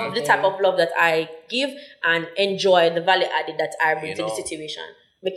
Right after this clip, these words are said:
Speaker 2: can't do me yard a ball. That's
Speaker 3: Yeah,
Speaker 2: for when me
Speaker 3: boy.
Speaker 2: at twelve. Me, when I was younger, me used to have enough tears to waste for man, enough money for waste for nail school.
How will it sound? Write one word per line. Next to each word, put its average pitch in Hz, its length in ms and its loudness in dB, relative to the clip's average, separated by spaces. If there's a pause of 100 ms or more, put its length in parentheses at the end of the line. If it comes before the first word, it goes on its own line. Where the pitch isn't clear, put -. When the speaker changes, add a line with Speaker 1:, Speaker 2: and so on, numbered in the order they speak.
(120)
Speaker 2:
can't 240 280 4
do 202 120 6
me 202 160 0
yard 170 280 4
a - 140 -4
ball. 151 560 0 (420)
That's 202 120 6
Speaker 3:
Yeah, 190 80 8
Speaker 2:
for 277 160 6
when 254 240 8
me 226 60 2
Speaker 3:
boy. 214 80 6
Speaker 2:
at 220 180 0
twelve. 208 320 6 (580)
Me, 240 140 4 (120)
when 262 220 6
I 269 100 6
was 269 220 4
younger, 285 300 0
me 247 140 -4
used 233 120 -6
to 233 80 -4
have 220 220 2
enough 185 260 -2
tears 190 220 -2
to 190 80 -4
waste 180 240 -4
for 160 140 0
man, 156 360 -2 (320)
enough 185 300 0
money 180 160 -4
for 170 140 -10
waste 170 220 -4
for 156 140 -8 (380)
nail 165 240 -4
school. 151 420 -6